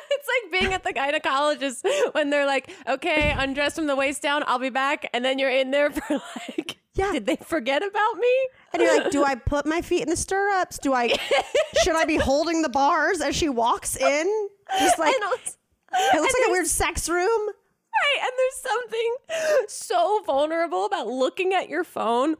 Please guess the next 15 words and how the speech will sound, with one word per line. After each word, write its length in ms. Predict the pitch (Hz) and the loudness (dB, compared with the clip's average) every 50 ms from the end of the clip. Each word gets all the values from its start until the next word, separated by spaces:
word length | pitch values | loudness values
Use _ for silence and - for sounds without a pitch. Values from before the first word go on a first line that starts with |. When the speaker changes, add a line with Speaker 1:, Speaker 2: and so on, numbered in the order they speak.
| _ | _
Speaker 1:
while 400 | - 226 214 233 220 226 254 277 | -12 -4 -2 0 2 2 2 2
you're 160 | 320 339 370 370 | 2 0 0 0
completely 640 | - 339 262 - - 247 254 294 277 254 302 320 302 | -2 -4 -4 -4 -4 -4 -2 -2 -2 -2 0 0 2
naked 420 | 285 247 247 254 - 269 302 - | 2 2 0 0 -2 -4 -6 -2
in 140 | - 247 269 | -2 -2 -2
a 80 | 247 214 | -2 -4
place 320 | - - 254 247 262 - | -4 -4 -4 -2 -2 -2
that's 220 | - 233 - - | -6 -8 -6 -4
not 220 | 240 214 214 - 175 | -4 -2 -2 -2 -4
your 280 | 170 180 185 175 190 | -6 -4 -2 -2 -2
home. 380 | 202 208 196 196 - - - - _ - - - - - - | -2 -2 -4 -4 -4 -6 -12 -18 _ -20 -20 -20 -20 -6 -2
Speaker 2:
Well, 140 | 240 240 240 | -2 0 2
here's 240 | 240 247 247 202 | 2 0 0 0
the 100 | 220 220 | -2 -6
thing. 500 | 208 - 277 269 254 185 160 165 180 202 | -4 -4 -4 -2 -2 -2 -4 -6 -10 -14